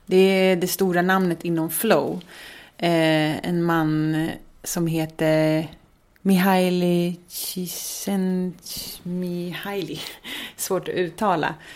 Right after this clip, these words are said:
Ehm, han är från, eh, ja, han är ungersk. Eh, ja, han är från Ungern,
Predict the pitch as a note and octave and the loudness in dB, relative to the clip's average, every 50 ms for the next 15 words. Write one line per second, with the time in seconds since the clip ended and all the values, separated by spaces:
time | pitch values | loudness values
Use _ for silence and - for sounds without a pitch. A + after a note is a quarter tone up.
0 | - - - _ _ - - F3+ F3+ F3 F3 E3+ E3 E3 D#3+ D#3+ D#3+ D#3+ D#3 D#3 | -20 -20 -20 _ _ -8 -4 -2 0 0 2 2 2 2 0 0 0 2 2 2
1 | D#3 D#3 D#3 D#3+ D#3+ - - - _ - - - _ _ _ _ _ - F3 F3 | 2 0 0 -2 -4 -8 -14 -16 _ -14 -14 -14 _ _ _ _ _ -8 -4 -2
2 | F3+ F3 F3 F3 F3 E3+ E3+ E3+ E3+ E3 E3 - - F3 E3+ E3 D#3+ D#3 D#3 D#3 | 0 0 2 2 2 2 2 0 0 -2 -6 -8 -4 -2 0 2 2 2 2 2
3 | D#3 D3+ D3 D3 C#3+ C#3+ C3+ C3+ C3 B2+ C3 - - - F#3 _ _ _ _ _ | 0 0 0 -2 -2 -4 -4 -6 -6 -6 -8 -10 -12 -14 -16 _ _ _ _ _
4 | _ _ _ _ _ _ _ - F#3+ F3 D#3+ D3+ - - G3+ G3 F#3+ F#3+ F#3 F#3 | _ _ _ _ _ _ _ 0 0 0 0 -2 -2 0 2 4 4 4 4 4
5 | F3+ - G3 G3 F#3 E3+ D#3 - - - - - - - - _ _ _ _ _ | 4 2 2 2 2 0 -2 -4 -6 -8 -8 -10 -12 -14 -14 _ _ _ _ _
6 | _ - - F3 D#3+ D#3+ D3+ D3+ E3+ F3+ D#3 D#3 - _ _ _ _ _ _ _ | _ -10 -8 -6 -6 -6 -6 -8 -8 -10 -12 -16 -18 _ _ _ _ _ _ _
7 | _ _ _ _ _ _ _ _ _ - - - _ _ - _ _ _ _ - | _ _ _ _ _ _ _ _ _ -20 -20 -20 _ _ -20 _ _ _ _ -2
8 | F3+ F3+ F#3 G#3+ G#3+ - - - - - - - - - - - G3 F#3+ F#3+ F3 | 0 0 0 0 -4 -10 -18 -20 -20 -20 -20 -20 -20 -16 -10 -6 -6 -4 -2 -2
9 | F3 E3+ E3+ E3+ D#3+ E3 F3+ E3 | 0 0 2 2 2 2 0 -2